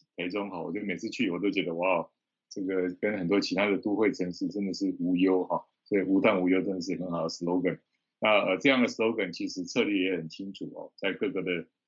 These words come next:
呃，路径图也都，啊，规划得很好哦。那我们这个给这个台中市市政府祝福啊，希望真的能够成为，呃，全台湾的E S G的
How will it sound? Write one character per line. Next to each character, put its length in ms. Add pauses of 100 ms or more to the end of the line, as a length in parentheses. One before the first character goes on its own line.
呃， 160
路 160
径 240
图 160
也 100
都， 280
啊， 280
规 160
划 300
得 100 (300)
很 160
好 200
哦。 180 (280)
那 140
我 80
们 200
这 140
个 140
给 300
这 120
个 300
台 120
中 120
市 160 (340)
市 160
政 240
府 140
祝 180
福 260
啊， 140 (180)
希 140
望 160
真 160
的 80
能 140
够 120
成 220
为， 220
呃， 320
全 200
台 160
湾 240
的 120
E 120
S 140
G 280
的 260